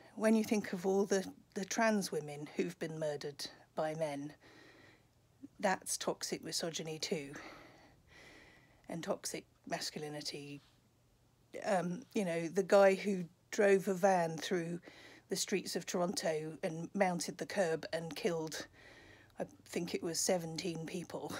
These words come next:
because, um, he felt that he was entitled to sex and he wasn't getting any. These are the attitudes that we need to challenge, because this is what leads to this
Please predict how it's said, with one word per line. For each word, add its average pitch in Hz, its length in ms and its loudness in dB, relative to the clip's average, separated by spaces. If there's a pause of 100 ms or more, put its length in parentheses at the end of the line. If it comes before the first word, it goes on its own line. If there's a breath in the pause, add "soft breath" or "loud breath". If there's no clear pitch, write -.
(220 loud breath)
because, - 540 -8 (1040 loud breath)
um, 151 460 -6
he - 180 -6
felt 165 360 0
that 156 220 -4 (260)
he 175 220 -8
was 160 160 -8
entitled 160 520 -6
to - 120 -6
sex - 380 -2
and 156 180 -4
he 151 80 -4
wasn't 151 260 -6
getting 147 320 -6
any. 143 240 -4 (1500 loud breath)
These 220 280 4
are 214 40 0
the 196 160 4
attitudes 170 520 -4
that - 140 -12
we 180 80 -8
need 165 260 -6
to - 100 -6
challenge, 151 600 -4
because 180 300 -8
this 185 240 -2
is 185 120 -4
what 180 160 0
leads 175 380 -4
to - 140 -6
this - 420 -8